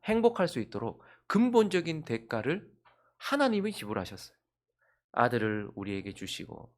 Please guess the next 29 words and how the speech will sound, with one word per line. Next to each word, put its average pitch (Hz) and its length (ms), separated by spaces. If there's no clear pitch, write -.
그 - 140
아들의 95 320
피를 170 340
우리를 101 400
위해 87 200
흘리심으로, - 540
그리고 90 220
그 104 120
아들은 98 280
생명을 196 440
우리에게 107 340
주시고 104 500
성령을 196 500
우리에게 113 340
보내주시고 98 680
말씀을 139 440
주시고 110 280
우리와 113 200
동행해 139 440
주심으로써 151 840
우리가 254 220
행복할 254 440
수 185 140
있도록 151 520
근본적인 240 720
대가를 135 540
하나님이 254 560
지불하셨기 294 800
때문에 240 420